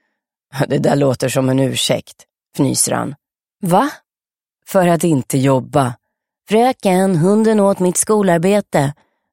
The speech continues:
"Men den här hunden gjorde faktiskt det.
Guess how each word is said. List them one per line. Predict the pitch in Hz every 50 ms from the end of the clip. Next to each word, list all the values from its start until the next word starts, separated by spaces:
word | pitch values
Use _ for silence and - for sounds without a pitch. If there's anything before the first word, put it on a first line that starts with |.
| _ _ _ _ - - - - - - 196 -
"Men | - 254 262 254
den | 233 262 262
här | 269 247 254 254 233 240
hunden | 294 294 302 220 220 208 185 208 196
gjorde | 175 156 214 262 311 254 196 170 233 269
faktiskt | - - - 185 - - - 147 - - -
det. | 143 127 117 107